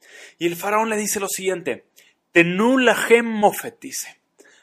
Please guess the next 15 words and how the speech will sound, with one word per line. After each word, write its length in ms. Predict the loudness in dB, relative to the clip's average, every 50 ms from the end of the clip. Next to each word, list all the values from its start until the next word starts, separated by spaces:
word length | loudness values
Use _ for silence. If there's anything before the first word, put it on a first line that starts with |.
| _ _ _
"hagan 400 | 2 2 2 2 -2 -4 -2 0
para 200 | 0 2 2 2
ustedes 800 | 0 -2 -2 0 2 2 4 2 2 0 -2 -6 -10 -12 _ _
una 200 | -6 -4 -2 0
maravilla", 540 | 2 2 4 4 2 2 -2 -4 -6 -8 -10 -10 -10
algo 180 | -10 -8 -8
impresionante, 680 | -10 -10 -12 -10 -8 -8 -8 -6 -6 -6 -8 -10 -14 -20 -20 -20
dice. 240 | -20 -18 -18 -18 _ _ _ _ _ _ _ _ _ _ _ _ _ _ _ _ _ _ _ _ _ _ _ _ _ _ _
De 100 | -14 -12
nuevo, 180 | -8 -8 -8 -8
palabras 320 | -8 -8 -8 -8 -8 -10
sutiles, 400 | -12 -12 -10 -8 -8 -8 -10 -12 -14 _
"hagan 300 | -10 -8 -8 -8 -8 -6
para 140 | -6 -6 -6
ustedes". 600 | -8 -10 -14 -18 -18 -18 -18 -18 -20 -20 -20